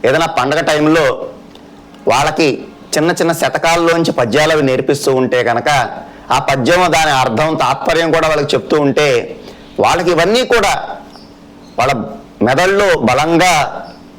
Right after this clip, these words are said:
చేరుకుంటాయి. అది "మొక్కే వంగనిది మానై వంగున" అన్నారు. అంటే ఏంటది? చిన్నప్పటి నుంచి మనం ఏదైతే చెప్తామో అది వెళ్తుంది. చిన్నప్పుడు చెప్పకపోతే అది చేరుతుందా? పెద్ద అయిన తర్వాత చెప్తే అది జరుగుతుందా? వాళ్ళు చేయగలుగుతారా?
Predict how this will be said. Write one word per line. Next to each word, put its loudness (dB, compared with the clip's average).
చేరుకుంటాయి. 2
అది -2
"మొక్కే 0
వంగనిది 2
మానై 2
వంగున" 2
అన్నారు. 2
అంటే 0
ఏంటది? 4
చిన్నప్పటి 0
నుంచి 2
మనం 0
ఏదైతే 4
చెప్తామో 0
అది 2
వెళ్తుంది. 2
చిన్నప్పుడు 0
చెప్పకపోతే 0
అది 2
చేరుతుందా? 2
పెద్ద 0
అయిన 4
తర్వాత 0
చెప్తే 2
అది 2
జరుగుతుందా? 2
వాళ్ళు 0
చేయగలుగుతారా? 2